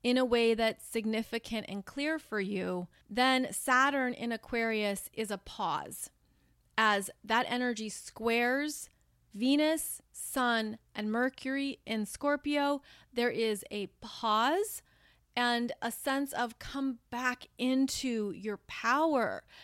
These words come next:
come back into what you're really here to travel with, especially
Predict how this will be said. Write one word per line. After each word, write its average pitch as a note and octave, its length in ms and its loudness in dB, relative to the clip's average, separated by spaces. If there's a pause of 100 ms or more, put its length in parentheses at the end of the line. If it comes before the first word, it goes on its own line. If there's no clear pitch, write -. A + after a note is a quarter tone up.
(140)
come C#4+ 300 -2
back C4+ 300 0 (160)
into D4 840 2 (280)
what C4+ 380 2
you're C4 220 -2
really C4+ 400 0
here B3 380 -2
to A3+ 100 -4
travel C4+ 720 0
with, F#3+ 280 -2 (500)
especially C#4 920 -2